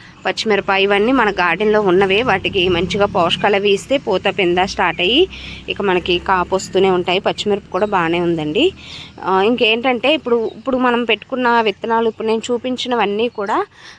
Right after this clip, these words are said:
ఈ స్టేజ్లో చక్కగా ఇంకో రెండు ఆకులు వచ్చి మూడో ఆకు, నాలుగో ఆకు రావటం స్టార్ట్ అయ్యిందనే టైంకి మనం వీటికి ఏమైనా, ఆ, ఫర్టిలైజ్ చేయాలా, లేదంటే ఎలాంటి టిప్స్ పాటించాలి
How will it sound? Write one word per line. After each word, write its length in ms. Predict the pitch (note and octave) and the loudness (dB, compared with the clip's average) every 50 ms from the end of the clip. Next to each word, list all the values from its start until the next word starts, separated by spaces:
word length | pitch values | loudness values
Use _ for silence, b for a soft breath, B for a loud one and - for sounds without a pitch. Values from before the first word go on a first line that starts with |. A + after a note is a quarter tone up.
| B B - | B B -4
ఈ 180 | A3 A#3+ B3 | -2 -2 -2
స్టేజ్లో 500 | B3+ - - C4 A3 A3 A3+ A#3+ C4+ C4 | -2 -2 0 2 2 2 2 2 0 -2
చక్కగా 420 | A#3+ - A3+ - - G3+ G#3 G#3+ - | 0 0 -2 -2 -2 -4 -2 -2 -2
ఇంకో 260 | F#3 A3 G3+ G3 F3 | 0 0 0 0 0
రెండు 240 | F#3+ G#3 G#3 G3+ G3 | 0 0 2 2 2
ఆకులు 280 | G3 F#3+ - - A3+ | 0 0 -2 -4 -6
వచ్చి 320 | G#3 - - - F#3+ E3 - | -4 -2 0 0 2 0 0
మూడో 240 | - G3+ G#3 G3+ G#3 | -2 -2 0 2 2
ఆకు, 240 | G#3 G3 F#3+ - - | 2 2 0 0 -2
నాలుగో 360 | G3+ F#3 F3 F3 F3 F3+ F#3+ | 0 2 2 2 2 2 2
ఆకు 240 | F3+ F#3 F3+ - F#3+ | 0 0 0 -2 -2
రావటం 360 | F3+ F3+ F3+ F#3+ F#3+ - A3 | 0 2 2 0 0 -2 -4
స్టార్ట్ 380 | G#3+ - - G3+ F3+ F3+ F3+ A3 | -4 0 0 2 2 2 0 -2
అయ్యిందనే 440 | G#3 G3+ F#3 G3 G3+ F3+ F#3+ F#3 F3+ | -2 -2 -2 -2 -2 -2 -2 -4 -4
టైంకి 580 | - F#3 F#3 F#3+ G#3+ B3 A#3 D4+ E4 G4+ G#4 B B B B B B B B A#3+ | -6 -8 -6 -6 -6 -6 -2 -2 -2 -2 -2 B B B B B B B B 0
మనం 380 | A3+ A3+ G#3+ A3+ A3+ A3 A3+ - _ _ _ G3 | 0 2 2 2 0 -2 -4 -6 _ _ _ -2
వీటికి 300 | A3+ A3 G#3+ - - A3 | -2 -2 0 -2 -2 0
ఏమైనా, 640 | G#3 G3+ G#3 A3+ G#3 G#3+ G#3+ G3+ G3+ G3+ G3+ G3+ - - - F3+ | 0 2 2 0 0 2 2 2 0 0 -2 -4 -6 -10 -10 -8
ఆ, 260 | F#3 F#3+ F#3 F#3 G3 - _ - | -6 -4 -4 -4 -6 -4 _ -2
ఫర్టిలైజ్ 580 | G#3 G3+ - G#3+ A3 G#3 A#3 A#3+ - - - | -2 0 0 0 0 0 0 0 -2 -4 -2
చేయాలా, 400 | G#3+ G3+ G3 F#3+ F#3+ F#3+ F3+ - - - - _ b b b b b b b b b - - | 0 2 2 2 2 2 0 -2 -4 -10 -18 _ b b b b b b b b b -10 -2
లేదంటే 340 | F#3 G#3 G3+ G#3 G#3+ G#3 G#3+ | 0 0 2 2 2 2 2
ఎలాంటి 340 | G#3 G3 G3+ G3+ A#3 A3+ A#3+ | 2 4 2 2 0 -2 -4
టిప్స్ 300 | - G3+ F#3+ - - - - | -4 -6 -6 -6 -6 -2 -2
పాటించాలి 680 | G3+ F3 E3 G#3 G3 G#3 - - G3 F3+ G3+ F3 | -2 -2 -2 -4 -8 -8 -4 -2 -2 0 0 -2